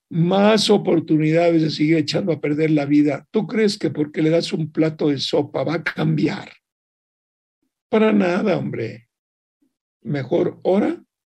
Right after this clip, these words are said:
entrégaselo al Señor y aguántate con lo que Dios haga con él. Por una razón así, porque más vale que pruebe el castigo humano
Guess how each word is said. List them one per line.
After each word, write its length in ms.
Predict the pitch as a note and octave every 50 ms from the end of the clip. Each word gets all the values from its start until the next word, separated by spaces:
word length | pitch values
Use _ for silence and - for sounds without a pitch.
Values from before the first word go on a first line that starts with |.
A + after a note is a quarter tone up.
| _ _ _ _ _
entrégaselo 800 | - D3 C#3 C#3 - - D#3+ F3 D#3+ E3 D#3+ - - D3 D3 C#3+
al 100 | C3+ B2+
Señor 460 | - - C#3 C#3+ D3+ D#3+ F3 F#3 - -
y 160 | - D3+ C#3+
aguántate 960 | C#3 C#3 C#3 C#3 D3 D#3 E3 F#3+ G#3 A3+ A3+ - A3+ G#3+ - - - D#3 -
con 260 | - C#3+ C#3+ C3+ C3+
lo 180 | C3 C3+ C3 C3
que 160 | - C#3 C3
Dios 440 | C3 C#3 D3 D#3+ E3 D#3 - - _
haga 300 | - D#3 D#3 C#3+ D#3+ D#3+
con 240 | - - C#3 C#3+ D#3
él. 360 | G3+ G#3+ F3 C3+ A#2 A#2 - - _ _ _ _ _ _ _ _ _ _
Por 200 | - D3 D3 D3
una 180 | D#3 E3+ F3 F3
razón 420 | - G3 G3 G3 - A3+ A3 G3
así, 540 | F#3+ F3+ D#3+ - G#3 G#3+ G#3 G#3 G#3 - - _ _ _ _ _ _ _ _ _ _ _ _ _ _ _ _ _ _ _ _
porque 320 | - D3+ D3 - - C#3+ D3
más 340 | D#3 D#3+ F3 G#3 G3+ E3+
vale 480 | D#3 F3 F3 E3+ D#3 C#3+ C3+ C3 - - _ _ _ _ _ _ _
que 180 | - D3 C3+
pruebe 420 | B2 - - D#3 D3+ E3 F3 F3+ E3+
el 100 | D3+ D3
castigo 540 | - - C3+ - - - - D#3+ D#3 F3+ D3+
humano 600 | D3 D3 D3 D3 D3+ D#3 E3 F3 G3+ - - -